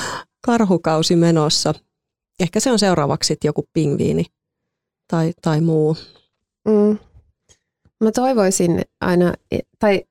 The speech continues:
Speaker 2: et sehän olisi kauhean kivaa, jos olisi semmonen, ö, joku sellainen siro ja sulokas,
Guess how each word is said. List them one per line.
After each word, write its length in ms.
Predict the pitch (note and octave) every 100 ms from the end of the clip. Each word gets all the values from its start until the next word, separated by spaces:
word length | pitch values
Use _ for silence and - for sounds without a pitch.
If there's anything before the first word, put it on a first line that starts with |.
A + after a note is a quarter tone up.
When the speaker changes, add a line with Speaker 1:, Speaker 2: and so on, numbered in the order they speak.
| -
Speaker 2:
et 120 | -
sehän 220 | - A#3+ A3+
olisi 160 | A3 -
kauhean 320 | G#3+ G#3+ G3
kivaa, 400 | A3 A3 F#3 D#3+
jos 220 | F3+ -
olisi 180 | - -
semmonen, 540 | E3 D#3+ D#3+ E3 E3 - - - - _ _ _ _ -
ö, 40 | E3+ E3 E3+ - - - - - - _ _
joku 240 | F#3 F3 -
sellainen 440 | - - - -
siro 420 | - G3 F#3 F3+
ja 100 | G3+ G#3+
sulokas, 840 | - G#3 F#3 F3+ F#3 G#3 G#3 -